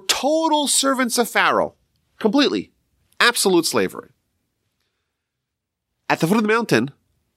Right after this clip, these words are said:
once the completion of this whole process of transformation of Exodus is brought to its culmination, they remain that same commitment to their master, but their master changed. Now they're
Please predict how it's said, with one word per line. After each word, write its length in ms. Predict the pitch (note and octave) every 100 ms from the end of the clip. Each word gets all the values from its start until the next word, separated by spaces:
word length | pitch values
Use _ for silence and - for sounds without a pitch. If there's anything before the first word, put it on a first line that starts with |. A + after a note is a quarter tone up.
| _ _ _ _
once 260 | - D#3 F#3
the 80 | F#3
completion 580 | E3 D3 G3+ B3 - E3+
of 100 | B2+
this 140 | -
whole 260 | - G#3 G#3+
process 500 | - F#3 - D#3+ C#3+
of 80 |
transformation 640 | A2+ D#3+ D3 C#3 C#3+ - A#2
of 80 | -
Exodus 480 | E3 - C3+ G2 - _ _ _
is 420 | D3 C#3+ C3 - - _ A2+ - -
brought 300 | C3+ D#3+ -
to 140 | D3+
its 120 | C3+
culmination, 840 | - C#3 D3 D#3 A#3+ - A#2+ A2 D3 _ _ _ _ _ _ _ _ _ _ _ _ _ _
they 320 | B2+ D#3+ G#3+
remain 720 | B3 A#3+ G#3+ A#3 B3+ B3+ G#3+ F3
that 180 | F#3
same 440 | - - A#3 A#3+ A3
commitment 720 | - F3+ F#3 B3+ - G#3 F#3
to 100 | G#3+
their 160 | G3+ F#3
master, 480 | A3 D4+ C4 A3+
but 140 | G#3+ A#3
their 100 | A#3
master 320 | G#3+ G#3 A#3
changed. 280 | B3+ B3 D3
Now 120 | D#3+
they're 200 | D3+